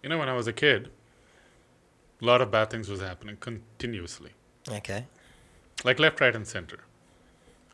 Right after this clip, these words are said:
Speaker 1: It all started with why.
Speaker 2: I relate to that, yeah.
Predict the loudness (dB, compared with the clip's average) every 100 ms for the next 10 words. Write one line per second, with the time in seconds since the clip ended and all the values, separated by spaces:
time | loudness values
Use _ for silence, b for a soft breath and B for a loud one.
0 | b b b b b b b b _ _
1 | -2 -2 4 4 6 2 -4 -4 -2 -2
2 | -4 -14 -20 _ _ _ _ _ _ _
3 | _ _ _ _ _ _ _ _ -20 -2
4 | 2 2 2 -4 0 2 4 2 0 -2
5 | -2 -2